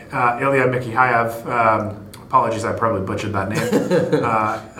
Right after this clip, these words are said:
Speaker 1: who, uh, scored a goal last night, uh, looked really good against
Speaker 2: Yeah.
Speaker 1: Ottawa.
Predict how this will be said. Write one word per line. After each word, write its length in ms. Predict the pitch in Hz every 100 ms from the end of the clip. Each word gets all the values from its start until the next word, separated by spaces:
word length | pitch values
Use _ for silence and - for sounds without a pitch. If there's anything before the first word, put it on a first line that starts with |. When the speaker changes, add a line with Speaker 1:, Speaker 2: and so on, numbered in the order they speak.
| 131 139
Speaker 1:
who, 320 | 180 165 156
uh, 600 | 143 135 127 - - -
scored 260 | 127 151 143
a 20 | 147
goal 120 | 156
last 260 | 156 151
night, 280 | 202 233 - 147
uh, 240 | 147 139
looked 160 | 139 139
really 180 | 151 147
good 120 | 160
against 260 | 156 151 160
Speaker 2:
Yeah. 60 |
Speaker 1:
Ottawa. 520 | 135 135 131 135 135